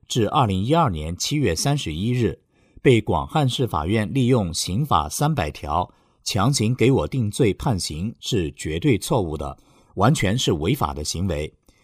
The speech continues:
因为刑法三百条是指利用邪教组织破坏法律实施。从两千三十九号文件中已经清楚地表明，十四种邪教中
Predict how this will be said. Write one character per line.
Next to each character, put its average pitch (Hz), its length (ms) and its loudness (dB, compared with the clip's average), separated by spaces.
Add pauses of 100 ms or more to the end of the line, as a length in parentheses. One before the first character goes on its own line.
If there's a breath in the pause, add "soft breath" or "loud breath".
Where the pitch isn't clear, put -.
(140 soft breath)
因 120 160 4
为 117 100 8
刑 - 240 0
法 92 220 0
三 147 240 0
百 82 160 0
条 80 260 -2
是 107 200 -2
指 73 360 -6 (360)
利 156 180 4
用 131 160 6
邪 85 300 -2
教 127 260 2
组 73 240 -6
织 107 380 -2
破 123 180 0
坏 92 240 0
法 71 240 -6
律 82 160 -4
实 67 220 -10
施。 104 280 -2 (560)
从 110 380 0
两 90 260 0
千 143 360 2
三 151 260 0
十 156 100 0
九 82 220 -2
号 135 200 0
文 82 180 -4
件 87 200 -2
中 95 240 -2 (300 soft breath)
已 98 180 0
经 120 220 2
清 160 220 2
楚 76 200 -6
地 98 120 0
表 80 200 -2
明， 80 280 -4 (400)
十 110 240 2
四 175 180 2
种 92 180 -2
邪 80 240 -4
教 104 220 2
中 90 260 -2